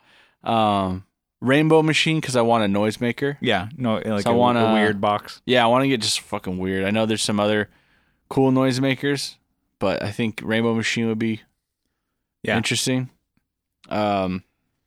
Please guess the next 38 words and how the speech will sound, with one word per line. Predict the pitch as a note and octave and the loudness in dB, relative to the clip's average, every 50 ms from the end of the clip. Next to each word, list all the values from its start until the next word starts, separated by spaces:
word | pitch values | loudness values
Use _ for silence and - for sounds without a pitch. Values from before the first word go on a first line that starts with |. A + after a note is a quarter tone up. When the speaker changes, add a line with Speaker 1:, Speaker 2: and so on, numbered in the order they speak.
| _ _ _ _ _ _ _ _ _ _ _ _ _ _ _ _ _ _ _ _ _ _ _ _ _ _ _ _ _ | _ _ _ _ _ _ _ _ _ _ _ _ _ _ _ _ _ _ _ _ _ _ _ _ _ _ _ _ _
Speaker 1:
was | A2 G#2+ | -4 -2
it | G2 | -2
the | F#2+ F#2 | -2 -2
Voyager? | F#2+ G#2 A2 A#2+ C#3 E3+ F#3+ G3+ G3 A3 A#3 B3 C4+ C4 B3+ - _ _ _ _ _ _ _ _ _ | -2 0 2 4 4 4 4 2 2 0 0 0 0 -2 -4 -10 _ _ _ _ _ _ _ _ _
Speaker 2:
Yeah. | - C3+ B2 G#2+ G2 | -2 0 0 2 2
Speaker 1:
That's | C3 C3 - | 0 -2 -2
from | - E3 D3+ D3 C#3 C3+ B2+ A#2+ A#2 A2+ A2 A2 G#2 | -2 0 0 0 2 0 0 0 0 -2 -2 -2 0
Speaker 2:
Walrus, | G#2+ A2 A2 A2 G#2 F#2+ F#2 E2+ - - | 2 4 4 4 4 2 0 -2 -4 -4
Speaker 1:
Walrus. | G2+ | -4
Speaker 2:
yeah. | F#2+ F2 E2+ E2+ - _ _ _ _ _ _ _ _ _ _ _ _ _ _ _ _ _ _ _ - A2+ | -4 -4 -4 -6 -8 _ _ _ _ _ _ _ _ _ _ _ _ _ _ _ _ _ _ _ -4 0
Speaker 1:
Uh, | A#2 A2+ A2 G#2+ G#2 G2+ G#2 - - _ _ | 2 2 2 2 0 0 -2 -6 -10 _ _
Speaker 2:
It's | - | -4
kind | - A2+ A2+ - | 0 2 2 4
Speaker 1:
that'd | D#3 | 4
Speaker 2:
of | D3 C#3+ | 2 2
Speaker 1:
be | C3+ | 2
Speaker 2:
a, | C3+ | 2
Speaker 1:
cool. | C3 C#3+ | 2 0
Speaker 2:
yeah, | B2+ G#2+ F#2+ A2 - - | -2 -2 -4 -8 -8 -4
kind | - D#3 C#3 | -2 0 0
of | A#2+ A#2 | 2 2
a | G#2+ | 2
light | A2 A2 G2+ G2+ | 2 0 0 -2
gain. | G#2+ A2 G#2+ A2 A#2 A#2 A2 - _ | -2 -2 -2 -2 -2 -4 -8 -12 _
That'd | - - A#2 | -8 -4 -2
Speaker 1:
Yeah. | G#2+ G2 | 0 0
Speaker 2:
be | A2 | 0
kinda | G#2+ G#2 - | -2 -2 -4
cool. | - A2 A2 - _ _ _ _ _ _ | -6 -6 -6 -8 _ _ _ _ _ _
Speaker 1:
Just, | - B2+ A#2 - - - C3+ | -6 -4 -4 -4 -2 0 0
uh, | C3 B2+ A#2+ A#2 A2+ G#2+ G#2+ - _ _ _ _ _ _ _ _ _ _ _ _ _ _ _ _ _ _ _ _ - | 2 4 4 2 2 -2 -4 -10 _ _ _ _ _ _ _ _ _ _ _ _ _ _ _ _ _ _ _ _ -8
you | A#2+ G#2+ | -6 -4
could | A2 G2 | -4 -2
run | G#2 A2 G#2+ G#2 G2+ | -2 0 0 0 0
that | G2 G2 E2+ | 0 -2 -2
with | D#2 G2 - | -4 -6 -6
the | - G2 | -6 -6
Strifecta | - - - G#2+ G2 F#2+ - - G2 G2 - - - A2 A2 A2+ A#2 | -6 -4 -2 -2 -4 -4 -4 -6 -6 -6 -6 -6 -6 -6 -6 -6 -10